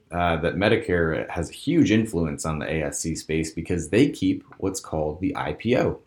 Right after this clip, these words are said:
It's the Medicare Inpatient Only List. Um, and that decides which procedures can be performed at the A S C and that will be reimbursed by Medicare. There's obviously a safety component to this, a patient safety component.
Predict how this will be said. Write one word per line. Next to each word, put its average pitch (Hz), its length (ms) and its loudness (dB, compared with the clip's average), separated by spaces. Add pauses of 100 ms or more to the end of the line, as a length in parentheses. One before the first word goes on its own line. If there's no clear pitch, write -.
(120)
It's 82 200 -8
the 87 100 -2
Medicare 95 720 0 (380)
Inpatient 127 760 4
Only 92 260 4
List. - 500 -8 (260)
Um, 76 220 -4
and 85 240 0
that 92 380 2 (120)
decides 80 800 2
which 98 320 0
procedures 92 640 2
can 82 280 -4
be 80 100 -4
performed 95 440 -4
at 78 120 0
the - 140 -6
A 85 140 2
S - 180 -4
C 147 220 6
and 101 100 4
that - 80 -2
will 82 80 -2
be 80 160 -4
reimbursed 85 520 0
by 62 120 -6
Medicare. 98 680 2 (720)
There's 90 180 0
obviously 90 420 2
a - 60 -2
safety 85 520 0
component 101 500 -2
to 104 80 -4
this, 113 200 6
a - 60 -10
patient - 340 -6
safety 92 280 -4
component. 92 600 -2